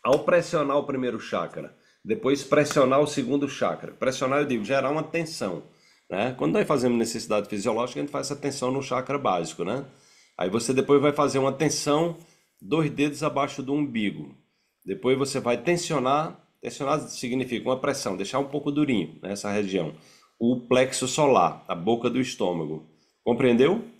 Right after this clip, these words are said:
Você vai pressionar o primeiro chakra, pressionar o segundo, pressionar o terceiro. Wallace, pra que isso? Que, pra que serve isso? Essa pressão faz com que um líquido chamado líquido cefalorraquidiano, ou líquido cérebro espinhal,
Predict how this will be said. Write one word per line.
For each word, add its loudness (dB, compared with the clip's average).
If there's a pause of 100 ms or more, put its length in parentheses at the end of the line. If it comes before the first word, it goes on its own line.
(320)
Você -2
vai 4
pressionar 0
o 2
primeiro 0
chakra, -6 (460)
pressionar 2
o 2
segundo, -2 (240)
pressionar 0
o 0
terceiro. 0
Wallace, 4
pra 0
que -2
isso? 2
Que, -2
pra -2
que -12
serve 0
isso? -6 (480)
Essa 0
pressão 2 (580)
faz 2
com 4
que 0
um 2
líquido -2
chamado -2
líquido -4
cefalorraquidiano, -2
ou -2
líquido -4
cérebro 2
espinhal, -2